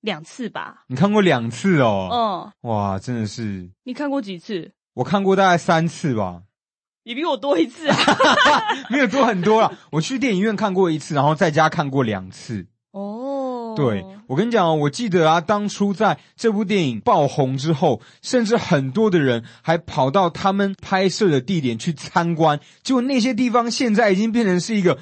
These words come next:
Speaker 2: 观光的景点了，你知道吗？
Speaker 1: 就是一整股电影热潮。
Speaker 2: 没有错。
Speaker 1: 促进了当地的经济繁荣。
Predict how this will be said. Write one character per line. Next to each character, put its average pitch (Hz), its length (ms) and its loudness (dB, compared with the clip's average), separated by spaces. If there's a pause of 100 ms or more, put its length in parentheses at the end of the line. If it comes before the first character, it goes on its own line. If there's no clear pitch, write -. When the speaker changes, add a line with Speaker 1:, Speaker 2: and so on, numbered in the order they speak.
(220)
Speaker 2:
观 226 260 0
光 220 200 0
的 175 100 2
景 156 280 -2
点 170 180 0
了， 135 80 0
你 127 80 -2
知 139 140 -6
道 175 200 2
吗？ 139 360 2
Speaker 1:
就 294 80 -10
是 285 120 -8 (100)
一 330 100 -6
整 254 300 -2
股 190 180 -10
电 254 240 -4
影 180 280 -6
热 214 220 -4
潮。 - 340 -12
Speaker 2:
没 170 340 4
有 143 240 2
错。 113 720 -2
Speaker 1:
促 269 220 -6
进 254 280 -4
了 185 160 -4
当 220 240 -4
地 233 140 -10
的 190 140 -4
经 233 220 -4
济 233 180 -10
繁 180 240 -8
荣。 202 260 -10